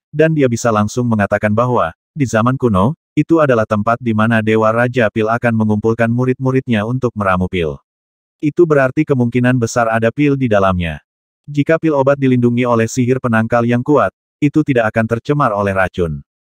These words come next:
Sayangnya, sepertinya tidak mudah untuk masuk ke dalam. Saat dia mendekat, suara gemuruh yang menggelegar bergema dan kabut di sekitarnya menyatu menjadi bentuk tombak yang menghantamnya seperti kilat dewa beracun,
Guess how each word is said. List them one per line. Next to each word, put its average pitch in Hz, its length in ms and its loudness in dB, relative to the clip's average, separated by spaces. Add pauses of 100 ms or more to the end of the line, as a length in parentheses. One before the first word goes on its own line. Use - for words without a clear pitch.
(360)
Sayangnya, 143 800 -2 (160)
sepertinya 151 560 0
tidak 143 240 0
mudah 127 240 2
untuk 127 300 -2
masuk 127 340 -2
ke - 160 -2
dalam. 85 400 0 (320)
Saat 151 320 -2
dia 143 160 2
mendekat, 123 400 0 (320)
suara 143 320 2
gemuruh 135 400 0
yang 120 80 2
menggelegar 104 480 0
bergema 110 400 0
dan 107 240 0
kabut 123 240 0
di 123 160 -4
sekitarnya 110 560 -2
menyatu 107 400 0
menjadi 107 400 0
bentuk 135 320 -2
tombak 113 400 0
yang 113 160 0
menghantamnya 104 640 0
seperti 151 400 -2
kilat 120 240 0
dewa 113 400 0
beracun, 107 560 -2